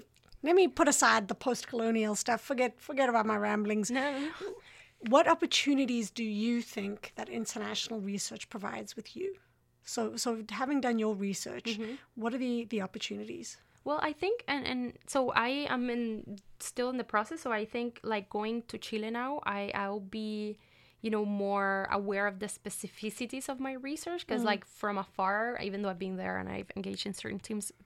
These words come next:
Speaker 2: things before, like, things are constantly shifting and transforming. And I, and I feel that,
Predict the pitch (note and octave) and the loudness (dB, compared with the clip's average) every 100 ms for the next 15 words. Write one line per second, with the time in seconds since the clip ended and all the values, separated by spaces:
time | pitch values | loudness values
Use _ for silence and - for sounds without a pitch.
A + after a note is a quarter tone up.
0 | _ - A#3 - B3+ B3+ D4 B3+ - G#3+ | _ -2 -2 -4 -4 -2 -2 -2 -4 -6
1 | G3 G3+ - G#3+ - - G3+ - C4+ - | -6 -8 -6 -6 -6 -8 -8 -6 -10 -6
2 | B3+ G#3 G#3 G3+ - C#4+ C4 B3 A#3+ - | -6 -6 -6 -8 -4 -4 -2 -6 -8 -16
3 | - - G#3+ G#3+ G#3 G#3 G#3 - - - | -20 -6 -2 0 0 0 -4 -8 -20 -8
4 | - G#3+ A3 - A#3 B3 B3 G3 F#3 F#3+ | -4 -2 -4 -10 -4 0 0 -2 -2 -2
5 | G3 | -2